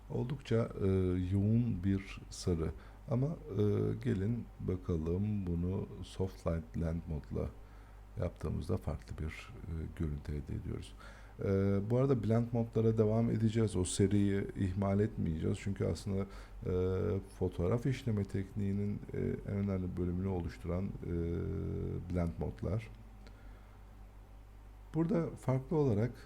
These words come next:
e, sağ tarafa çift tıkladım. Underlying layer, ya layer style'ımı açıyorum. Underlying layer üstünde bu bir gün batımı fotoğraf olduğu için evet, sonrasında da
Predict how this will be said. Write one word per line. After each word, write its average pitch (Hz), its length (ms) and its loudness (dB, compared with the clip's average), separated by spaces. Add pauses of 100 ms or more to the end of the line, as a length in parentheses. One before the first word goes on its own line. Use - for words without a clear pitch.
(180)
e, 101 340 2
sağ 135 240 0
tarafa 113 280 -2
çift 127 220 -8
tıkladım. 101 500 0 (680)
Underlying 117 680 2
layer, 85 240 2
ya 92 200 2
layer 101 160 6
style'ımı 90 540 0
açıyorum. 127 520 0 (360)
Underlying 127 540 2
layer 123 200 6
üstünde 85 800 2 (1500)
bu 104 180 -6
bir 87 160 -4
gün 90 180 0
batımı 82 300 -2
fotoğraf 85 420 -4
olduğu 87 320 0
için 107 320 -2 (1600)
evet, 82 540 -2
sonrasında 139 720 -4
da 110 220 0